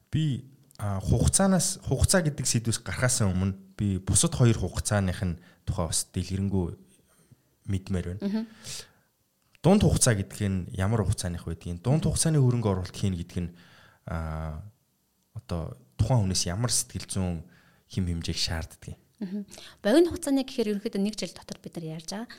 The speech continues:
Speaker 1: За.
Speaker 2: Дунд хугацаа гэхээр нэг гурваас таван жил ч юм уу, тий.
Speaker 1: Мгм.
Speaker 2: Тухайн зах зээлээс бас хамаарж байгаа.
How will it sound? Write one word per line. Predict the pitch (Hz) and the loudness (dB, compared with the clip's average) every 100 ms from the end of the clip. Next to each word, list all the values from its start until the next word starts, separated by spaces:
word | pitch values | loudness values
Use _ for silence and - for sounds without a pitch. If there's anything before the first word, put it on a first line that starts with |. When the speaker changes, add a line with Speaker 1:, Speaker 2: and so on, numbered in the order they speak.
| - | -10
Speaker 1:
За. | - | -2
Speaker 2:
Дунд | 247 302 | 4 4
хугацаа | 233 - 208 | 2 -6 -6
гэхээр | 208 196 | -4 -4
нэг | 190 | -4
гурваас | 190 202 202 | -4 -4 -6
таван | 180 175 | -8 -8
жил | 170 170 | -8 -10
ч | - | -6
юм | 175 | -4
уу, | 175 | -4
тий. | 226 240 - | -8 -10 -8
Speaker 1:
Мгм. | 98 90 | -8 -6
Speaker 2:
Тухайн | - 254 | -4 -4
зах | 254 - | -4 -8
зээлээс | 202 185 - | -10 -10 -8
бас | 165 - | -10 -10
хамаарж | - 170 175 - | -12 -12 -10 -10
байгаа. | 196 | -10